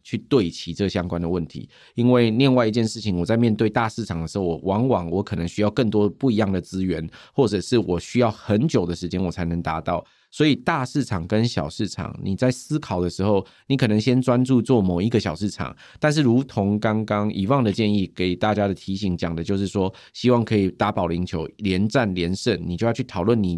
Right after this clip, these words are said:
的成功路径是怎么样，可以透过什么样的方式去扩散。从刚刚亚马逊的例子，其实就在谈一开始他可能在卖标准化的产品，譬如说书，譬如说C D，这种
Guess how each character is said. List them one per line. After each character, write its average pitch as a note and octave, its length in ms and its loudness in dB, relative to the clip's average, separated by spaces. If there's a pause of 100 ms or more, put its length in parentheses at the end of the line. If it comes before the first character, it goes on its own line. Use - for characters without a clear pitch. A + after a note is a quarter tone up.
的 F#2 160 0
成 G2+ 220 -2
功 A#2 180 2
路 B2 160 2
径 G#2+ 180 0
是 G2+ 120 -4
怎 E2 120 -6
么 D2+ 80 -6
样， F2+ 300 -2
可 - 120 -4
以 G2 60 2
透 A2 140 0
过 G2 140 0
什 - 120 -10
么 E2 60 -2
样 F#2 140 0
的 F2 80 -4
方 F2+ 180 -4
式 F2+ 80 -6
去 F2 140 -4
扩 E2 200 -4
散。 D#2 240 -6 (380)
从 B2 200 2
刚 C3 140 2
刚 C3+ 160 2
亚 A#2 120 4
马 A2+ 140 2
逊 A#2 160 0
的 F#2+ 80 2
例 G#2+ 160 0
子， E2+ 180 -6
其 F2+ 200 -6
实 F#2 160 -4
就 A2 180 -2
在 G#2 160 0
谈 E2+ 320 -4 (260)
一 D#3 120 0
开 C3+ 200 -2
始 - 200 -6
他 G#2 120 -4
可 G2+ 120 -4
能 E2 100 -4
在 G2+ 100 0
卖 G2+ 220 2
标 G#2 220 0
准 F2 180 -4
化 G2 140 0
的 E2 80 -4
产 E2+ 240 -8
品， E2 200 -8 (140)
譬 A#2 80 -2
如 G2 60 2
说 F#2+ 180 -4
书， G2 400 -2 (260)
譬 A2+ 120 2
如 G2 40 4
说 G2 160 -2
C F#2+ 220 -4
D， F2 260 -6 (240)
这 G3+ 140 2
种 F2 260 -2